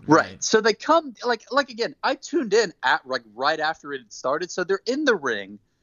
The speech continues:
Speaker 1: and they have an officiant, and they have a giant cake.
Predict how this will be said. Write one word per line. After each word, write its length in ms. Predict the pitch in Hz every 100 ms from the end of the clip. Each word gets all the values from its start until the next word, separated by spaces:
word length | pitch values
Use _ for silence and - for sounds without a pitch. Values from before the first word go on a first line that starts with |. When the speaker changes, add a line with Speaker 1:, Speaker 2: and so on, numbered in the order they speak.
| _ _ _
Speaker 1:
and 160 | - 214
they 100 | 233
have 300 | 240 311 269
an 80 | 226
officiant, 760 | 190 - 156 - 92 92 95 -
and 120 | 160
they 120 | 180
have 340 | 170 208 196 -
a 100 | 156 - -
giant 1300 | - 247 277 311 311 311 311 311 311 302 302 277 240
cake. 280 | - 165